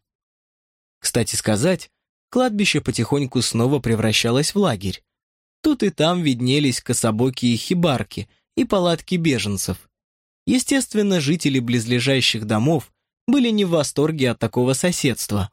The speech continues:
поэтому у зова в округе насчитывалось немало сторонников. Признаться, на кладбище было как-то тревожно. Ещё этот полумрак, ни костерка. Я пожалел, что не прихватил с собой фонарь.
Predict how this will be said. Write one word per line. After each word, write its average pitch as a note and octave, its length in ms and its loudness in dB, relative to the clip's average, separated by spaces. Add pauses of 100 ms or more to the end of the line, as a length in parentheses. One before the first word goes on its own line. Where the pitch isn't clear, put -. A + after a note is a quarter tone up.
(140)
поэтому G3 600 2
у C3+ 60 2
зова D3 640 0
в G#3+ 80 0
округе G#3+ 460 0
насчитывалось B2+ 840 0
немало B2+ 440 2
сторонников. G#2 880 -2 (920)
Признаться, A3 640 0
на F3+ 160 2
кладбище C3 540 0
было A2+ 280 0
как-то A#2 300 -2
тревожно. A2 680 -2 (240)
Ещё A#2+ 340 2
этот A#2+ 280 -2
полумрак, A2+ 760 0 (220)
ни C3+ 140 2
костерка. D#3 800 -2 (520)
Я A#3 200 2
пожалел, D3 540 0
что - 180 -2
не A2+ 100 0
прихватил A2+ 600 -2
с - 60 -4
собой A#2 300 0
фонарь. B2+ 520 -2